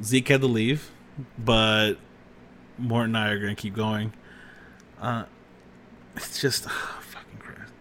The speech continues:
I, I, I want, I wanted to like this movie 'cause, again, I, I understand that people have this preconceived notion that if you like one,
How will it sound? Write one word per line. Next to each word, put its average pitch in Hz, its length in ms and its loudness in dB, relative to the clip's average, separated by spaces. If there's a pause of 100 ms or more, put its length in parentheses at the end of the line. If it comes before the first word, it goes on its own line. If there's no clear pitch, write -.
(240)
I, 127 100 -2 (240)
I, 147 60 -2 (1200)
I 175 80 2
want, 147 400 2
I 131 60 0
wanted 139 320 4
to 117 80 -4
like 107 160 -2
this 101 140 -8
movie 95 260 -6
'cause, 110 180 -10
again, 110 480 -2 (320)
I, 120 300 -4
I 123 160 0
understand 117 720 0 (1160)
that 101 680 -6 (340)
people 104 320 -4
have 104 380 -4
this - 580 -6 (1000)
preconceived 110 540 -2
notion 107 500 -2
that 92 180 -4 (640)
if 107 200 -6
you 110 80 -4
like 107 260 0
one, 107 560 -2